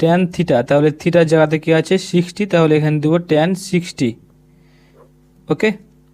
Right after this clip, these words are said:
so ক্যালকুলেটরে আমরা এইভাবে তুলব, ওয়ান ভাগ tan সিক্সটি,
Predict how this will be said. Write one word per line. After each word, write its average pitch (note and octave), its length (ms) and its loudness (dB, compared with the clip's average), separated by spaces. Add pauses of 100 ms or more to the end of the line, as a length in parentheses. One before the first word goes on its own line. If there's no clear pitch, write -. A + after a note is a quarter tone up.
(520)
so - 80 -4 (120)
ক্যালকুলেটরে F3 580 4
আমরা F3 180 2
এইভাবে F3 320 6
তুলব, C3+ 180 0 (240)
ওয়ান D3+ 300 2 (840)
ভাগ C#3+ 320 0 (920)
tan D#3 320 2 (840)
সিক্সটি, E3+ 580 -2